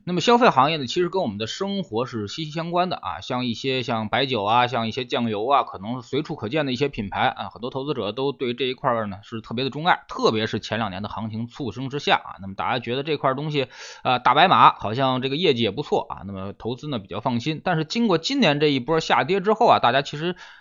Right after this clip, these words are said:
也出现了一定的分歧啊，那么您怎么看消费板块的投资价值？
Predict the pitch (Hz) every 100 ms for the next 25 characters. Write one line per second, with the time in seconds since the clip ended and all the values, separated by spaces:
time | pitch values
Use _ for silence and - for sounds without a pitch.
0 | - 120 113 254 269 156 143 147 110 233
1 | 277 - - 87 80 120 113 110 151 233
2 | 254 113 80 135 113 - 117 113 101 69
3 | 98 90 - 87 92 80 76